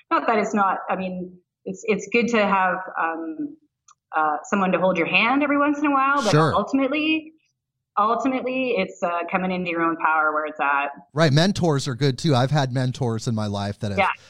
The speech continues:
Speaker 2: taught me things, and then I've incorporated those things and, and moved on. And so it's good to have mentors, but sometimes you don't wanna just, you wanna take control yourself. You wanna take re-, personal responsibility for all your actions. And then also that includes your own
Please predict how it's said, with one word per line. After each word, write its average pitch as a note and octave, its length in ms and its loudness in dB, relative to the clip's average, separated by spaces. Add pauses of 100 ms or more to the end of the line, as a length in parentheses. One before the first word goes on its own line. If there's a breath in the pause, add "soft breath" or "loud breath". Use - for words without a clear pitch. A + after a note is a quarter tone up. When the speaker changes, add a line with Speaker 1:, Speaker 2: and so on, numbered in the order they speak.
Speaker 2:
taught D3+ 260 -2
me C3+ 120 0
things, C3 440 -4
and A2+ 160 -2
then A2 220 -2
I've G2+ 340 -6 (360 soft breath)
incorporated A#2+ 580 0
those A#2 220 -2
things C3 320 -2
and, G#2+ 160 0
and A2+ 200 -2
moved A2+ 240 0
on. C3 340 -4 (300)
And A#2 80 -6
so B2 140 -6
it's A2 80 -6
good E3 180 0
to B2+ 60 -6
have A2 220 -4
mentors, B2 320 -6
but G#2 80 -14
sometimes A3+ 340 -2
you F#3 60 0
don't F3+ 120 0
wanna D#3+ 200 0
just, B2+ 280 -6 (720)
you D3 120 -2
wanna G#3+ 140 6
take F#3 200 4
control D3+ 340 4
yourself. A2+ 460 -2
You C3 40 0
wanna F3+ 160 2
take F3+ 300 -2
re-, C3 80 -8 (100)
personal F#3+ 480 0
responsibility B2 760 -2
for - 240 -14
all E3 200 -4
your D3+ 160 -2
actions. F#2+ 560 -8 (320 soft breath)
And A#2 140 -2
then B2+ 120 -2
also C#3 340 -6
that C#3 180 0
includes C3 520 0
your A#2+ 180 -4
own A2 340 -4